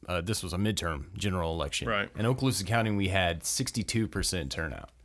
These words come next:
Speaker 1: which I
Speaker 2: Right.
Speaker 1: think is pretty good for a midterm election. You know,
Speaker 2: Right.
Speaker 1: I'm sure they're hoping for somewhere around seventy-five or maybe even eighty percent for the upcoming one, uh, you know,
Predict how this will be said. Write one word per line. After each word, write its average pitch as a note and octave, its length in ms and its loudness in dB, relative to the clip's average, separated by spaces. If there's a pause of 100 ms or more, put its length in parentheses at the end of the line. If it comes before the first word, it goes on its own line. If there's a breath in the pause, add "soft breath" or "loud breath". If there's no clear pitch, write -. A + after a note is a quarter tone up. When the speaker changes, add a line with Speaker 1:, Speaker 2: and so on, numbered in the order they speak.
(400 soft breath)
Speaker 1:
which G#2+ 180 2
I G#2 120 6
Speaker 2:
Right. G#2 80 2
Speaker 1:
think G2+ 200 0
is F2 320 0 (460)
pretty C#3 280 4
good F2+ 520 0
for E2 420 0 (220)
a G#2+ 80 2
midterm G2+ 500 2
election. E2 540 0 (180)
You F2 100 -4
know, F2+ 60 0
Speaker 2:
Right. F2 140 -4
Speaker 1:
I'm G#2 120 2
sure A#2+ 220 4
they're G2+ 180 4
hoping G#2 300 2
for F2+ 220 0
somewhere F#2+ 380 2
around F#2 260 2
seventy-five F#2 560 2
or - 20 -2
maybe F2 240 -2
even E2 160 -4
eighty F2+ 240 0
percent F#2 360 -2
for - 80 -4
the E2+ 120 2
upcoming E2+ 380 -2
one, E2+ 280 -2 (220)
uh, D#2 160 -8 (120)
you F2+ 120 -8
know, D2 100 -8